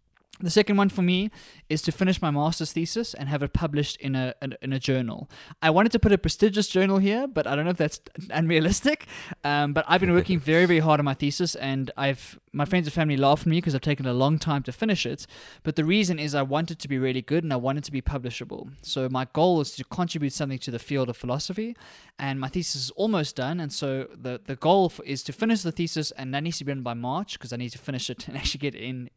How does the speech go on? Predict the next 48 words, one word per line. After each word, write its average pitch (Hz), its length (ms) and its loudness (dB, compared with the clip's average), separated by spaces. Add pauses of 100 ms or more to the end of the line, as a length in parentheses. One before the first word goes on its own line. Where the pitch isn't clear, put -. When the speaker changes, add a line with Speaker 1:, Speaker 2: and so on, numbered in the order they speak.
(320)
Speaker 1:
get 147 120 -2
it 135 40 -4
submitted. 143 520 -4 (120)
Speaker 2:
Right. - 140 -6 (260)
Speaker 1:
Um, 139 180 -4
but 151 120 -6
after 175 280 2
that, 156 200 2
I 156 60 2
wanna 180 180 0
submit 151 380 -2
it 151 120 -2
to, 131 420 -4
to - 140 -10
various 151 340 0
journals 139 460 -2
and 123 120 -10
see - 160 0
if 165 120 -2
I 143 60 0
can 131 100 -6
get 131 100 -2
it - 80 -6
published 127 400 -4
in 120 140 -8
a 113 40 -8
journal. 180 440 -2 (420)
Um, 127 160 -4
I - 80 -4
also 175 260 2
intend 170 300 -2
to 143 80 -6
use 139 240 0
it 139 100 -6
to - 80 -10
go 135 140 0
and 127 140 0
speak - 340 -4
at 139 100 -4
various 123 220 -4
conferences 139 480 -6
as 120 120 -6
well. 113 260 -6
So 139 120 -4
it's 135 80 -6
kind 190 220 0
of 180 80 4
a, 156 200 4